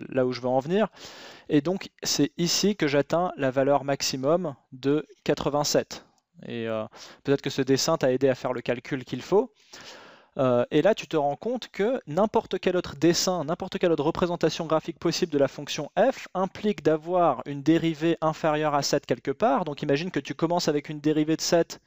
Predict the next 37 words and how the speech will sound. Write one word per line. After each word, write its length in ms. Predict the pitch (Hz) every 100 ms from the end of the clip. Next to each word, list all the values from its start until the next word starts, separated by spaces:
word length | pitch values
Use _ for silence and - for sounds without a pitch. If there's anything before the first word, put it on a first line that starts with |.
| _ _ _ _
mais 100 | 147
qu'à 140 | -
un 40 | 160
moment 240 | 160 175
tu 160 | 175 156
ralentis 460 | 139 143 147 -
un 120 | 147 139
peu, 240 | 196 269 - _ _ _ _ _ _ _ -
et 100 | 156
qu'après 300 | 156 - 214
tu 140 | -
réadoptes 580 | 151 175 175 190 185 -
une 100 | 151
dérivée 380 | 143 156 156 165
maximum 540 | 156 160 - 165 165 160
de 100 | 160
sept, 480 | - 175 165 - - _ _ _ _ _ _
et 80 | 156
que 120 | 160
peut-être 320 | 156 165 190
que 100 | -
tu 160 | 160 160
décides 300 | 151 - 175
de 80 | 147
ralentir 500 | 143 147 147 - 143
un 140 | 131
peu, 240 | - 214 220
et 60 |
ben 100 | 156
au 80 | 143
maximum, 580 | 175 185 - 143 160 214
regarde 280 | 147 151 147
où 40 |
t'arrives, 320 | - 127 185
tu 120 | -
n'arrives 300 | 143 131 131
pas, 300 | - 165 196